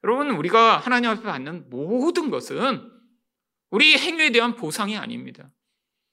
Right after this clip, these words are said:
교회를 열 개를 짓고, 아니, 가진 모든 것들을 다 내어주게 헌신하고,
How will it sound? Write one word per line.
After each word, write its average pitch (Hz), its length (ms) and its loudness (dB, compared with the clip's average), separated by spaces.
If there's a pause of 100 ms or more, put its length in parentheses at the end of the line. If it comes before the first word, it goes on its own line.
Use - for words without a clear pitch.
(360)
교회를 311 380 6
열 165 180 8
개를 269 280 0
짓고, 135 640 -10 (600)
아니, 320 380 4
가진 294 360 -2
모든 - 560 0
것들을 330 280 2
다 208 140 0
내어주게 185 500 4
헌신하고, 185 680 -8